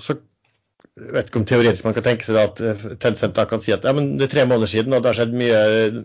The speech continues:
dårlig i verden siden den gangen, så nå blir prisen lavere. Det, jeg vet ikke om de helt tatt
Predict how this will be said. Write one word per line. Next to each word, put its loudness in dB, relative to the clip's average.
dårlig 4
i 4
verden -2
siden -2
den 0
gangen, 0
så -2
nå -2
blir -2
prisen -4
lavere. 2
Det, 2
jeg 2
vet 4
ikke 0
om 4
de 4
helt 4
tatt 0